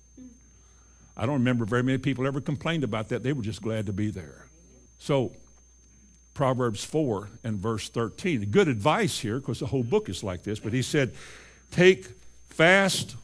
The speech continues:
hold of instruction and let her not go."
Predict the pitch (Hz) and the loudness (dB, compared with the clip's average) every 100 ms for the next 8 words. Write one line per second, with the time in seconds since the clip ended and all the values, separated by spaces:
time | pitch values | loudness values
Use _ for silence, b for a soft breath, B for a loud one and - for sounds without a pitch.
0 | - - - 175 185 151 131 139 143 - | -18 -18 -6 2 4 4 2 0 -2 -2
1 | 131 123 120 - 170 165 - 120 135 - | -2 -2 -4 -2 -2 -2 -4 -4 -6 -8
2 | - b b b b b 123 120 131 165 | -20 b b b b b -2 0 2 0
3 | 131 151 135 131 131 120 104 82 | 0 0 0 -2 -4 -6 -6 -8